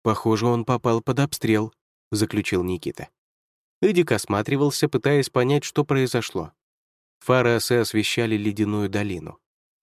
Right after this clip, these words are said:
В их свете поверхность вокруг осьминожки играла мелкой россыпью разноцветных бликов. Все было покрыто тонкими трещинами.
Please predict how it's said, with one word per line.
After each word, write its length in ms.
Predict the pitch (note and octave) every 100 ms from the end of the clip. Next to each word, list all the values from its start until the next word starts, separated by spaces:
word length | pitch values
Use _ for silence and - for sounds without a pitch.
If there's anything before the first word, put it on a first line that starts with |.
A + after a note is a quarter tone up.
| -
В 160 | F2+
их 140 | A#2 -
свете 380 | - C3 B2+
поверхность 640 | A#2 G#2+ B2 C3+ - A2+ -
вокруг 400 | G#2+ G#2 A#2+ -
осьминожки 600 | G#2+ G#2+ G2+ A#2+ - A#2
играла 360 | A2 A#2 A#2+
мелкой 460 | A#2 B2 D3+ - D3
россыпью 540 | C#3 C#3+ - B2 C3
разноцветных 760 | B2 G#2+ G#2+ G2 A#2+ B2 A2 F#2+
бликов. 480 | F#2 F2+ - - _ _ _ _ _ _
Все 180 | - C3
было 200 | A2 G2+
покрыто 440 | G2 G#2 G#2 F#2+
тонкими 480 | - A2+ A2 G#2+ G2+
трещинами. 720 | - F#2 E2 - G#1+ G#1+ -